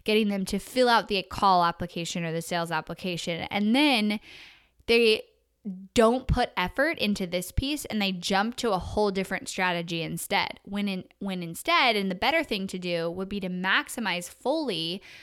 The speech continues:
on this strategy that you have and really build out your sales and your retargeting so that it is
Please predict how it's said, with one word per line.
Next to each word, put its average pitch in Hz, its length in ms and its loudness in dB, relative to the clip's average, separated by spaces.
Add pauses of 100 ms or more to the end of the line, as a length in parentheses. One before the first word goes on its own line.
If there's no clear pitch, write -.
(380)
on 220 300 6
this 208 180 0
strategy 196 460 -2
that 175 180 -2
you 185 120 -8
have 202 580 -2
and 202 460 -6
really 330 360 2
build 233 440 0
out 180 420 -2
your 190 140 -4
sales 185 300 -4
and 175 120 -6
your 165 100 -6
retargeting 208 760 -2
so - 180 -6
that 170 160 -2
it 170 160 -2
is 170 280 -4